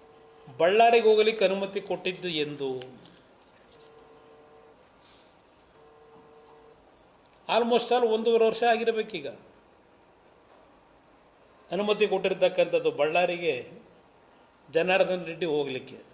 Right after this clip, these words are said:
ಈ ಕಳೆದ ಒಂದೂವರೆ ವರ್ಷದಲ್ಲಿ ಜನಾರ್ದನ್ ರೆಡ್ಡಿಗೆ ಕೋರ್ಟು ಆದೇಶ ಕೊಟ್ಟ ಮೇಲೆ ಅವ್ರು ಏನು ಬಳ್ಳಾರಿಗೆ ಹೋಗಿದ್ದಾರೆ ಒಂದೂವರೆ ವರ್ಷ,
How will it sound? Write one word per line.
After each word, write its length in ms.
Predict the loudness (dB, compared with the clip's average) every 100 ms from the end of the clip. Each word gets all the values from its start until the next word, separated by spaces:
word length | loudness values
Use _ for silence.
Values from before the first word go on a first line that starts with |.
| _ _ _ _ _ _ _ _ _ _ _ _ _
ಈ 140 | -6 -6
ಕಳೆದ 480 | -2 2 4 4
ಒಂದೂವರೆ 680 | 4 4 0 2 4 6 4
ವರ್ಷದಲ್ಲಿ 1080 | 2 0 -2 -2 -2 2 4 4 2 -10 -18 -20 -20 -20 _ _ _ _ _ _ _ _ _ _ _ _ -20 -20 -4
ಜನಾರ್ದನ್ 600 | 0 2 2 2 -2 -4
ರೆಡ್ಡಿಗೆ 360 | -6 -4 -2
ಕೋರ್ಟು 520 | -4 -2 -2 -2 0 2
ಆದೇಶ 360 | 2 2 -2
ಕೊಟ್ಟ 320 | -2 -2 -4
ಮೇಲೆ 600 | -4 -2 2 2 0 -8 -18 -20 -20 _ _ _ _ _ _ _ _ _ _ _ _ _ _ _
ಅವ್ರು 220 | -2 0 0
ಏನು 220 | -2 -2
ಬಳ್ಳಾರಿಗೆ 500 | 0 0 2 2 2
ಹೋಗಿದ್ದಾರೆ 480 | -2 -4 -4 2 2
ಒಂದೂವರೆ 500 | 0 -4 -4 0 0
ವರ್ಷ, 340 | 0 -4 -4